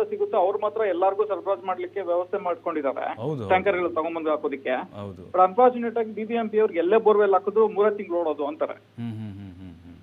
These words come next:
Speaker 1: ಅದೇನ್ ಮ್ಯಾಜಿಕ್ ಆಗುತ್ತೋ ಗೊತ್ತಿಲ್ಲ. ನಾವು ಈಗ ಒಂದು ಕಳೆದ ಬಾರಿ ಟೆಸ್ಟ್ ಮಾಡ್ಬೋಣ ಅಂತ ಒಂದು ನಾಲ್ಕು ಬೋರ್‌ವೆಲ್ ನಾವೇ ಟೆಸ್ಟ್ ಮಾಡ್ಸಿ,
Speaker 2: ಹ್ಮ್.
Speaker 1: ಆ, ಅದನ್ನ ಬೋರ್‌ವೆಲ್ ಕೊರೆಸಿ ಬಿ ಬಿ ಎಂ ಪಿ ವತಿಯಿಂದನೇನೆ
Speaker 2: ಹ್ಮ್.
Speaker 1: ಕನೆಕ್ಷನ್ಸ್ ಕೊಡ್ಸಿದೀವಿ. ಅಲ್ಲೆಲ್ಲ ನೀರು ಇನ್ನೂ ಚೆನ್ನಾಗೇ ಬರ್ತಾ ಇದೆ. ಅದನ್ನ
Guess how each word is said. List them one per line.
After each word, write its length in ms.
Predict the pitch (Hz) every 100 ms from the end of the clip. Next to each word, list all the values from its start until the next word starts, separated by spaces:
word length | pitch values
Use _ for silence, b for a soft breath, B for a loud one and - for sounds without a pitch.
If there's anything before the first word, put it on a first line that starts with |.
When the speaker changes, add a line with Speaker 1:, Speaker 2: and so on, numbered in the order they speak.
| -
Speaker 1:
ಅದೇನ್ 280 | 156 233
ಮ್ಯಾಜಿಕ್ 300 | 247 233 233
ಆಗುತ್ತೋ 340 | 233 214 214 208
ಗೊತ್ತಿಲ್ಲ. 440 | 185 185 190 151
ನಾವು 320 | 185 180 202
ಈಗ 140 | 208 202
ಒಂದು 260 | 202 190
ಕಳೆದ 220 | 202 196 202
ಬಾರಿ 240 | 208 202
ಟೆಸ್ಟ್ 260 | 202 196 214
ಮಾಡ್ಬೋಣ 360 | 214 208 202
ಅಂತ 180 | 196 190
ಒಂದು 160 | 202 175
ನಾಲ್ಕು 260 | 180 190
ಬೋರ್‌ವೆಲ್ 360 | 196 190 196 190
ನಾವೇ 380 | 185 170 165 190
ಟೆಸ್ಟ್ 260 | - -
ಮಾಡ್ಸಿ, 720 | 180 175 - 196 185 175 160
Speaker 2:
ಹ್ಮ್. 100 | 151 151 - _ _ -
Speaker 1:
ಆ, 280 | 170 170 170
ಅದನ್ನ 220 | 175 175 170
ಬೋರ್‌ವೆಲ್ 320 | 196 196 190
ಕೊರೆಸಿ 340 | 175 165 202
ಬಿ 120 | 196 185
ಬಿ 100 | 190
ಎಂ 100 | 185
ಪಿ 100 | 180
ವತಿಯಿಂದನೇನೆ 840 | 170 175 175 165 160 160 196 185
Speaker 2:
ಹ್ಮ್. 320 | 170 - 107
Speaker 1:
ಕನೆಕ್ಷನ್ಸ್ 420 | 175 185 208 214 202
ಕೊಡ್ಸಿದೀವಿ. 500 | 190 - 180 202 214
ಅಲ್ಲೆಲ್ಲ 280 | 185 196
ನೀರು 220 | 208 202 208
ಇನ್ನೂ 140 | 202
ಚೆನ್ನಾಗೇ 280 | 202 180 185
ಬರ್ತಾ 280 | 160 147 160
ಇದೆ. 160 | 143
ಅದನ್ನ 240 | 139 151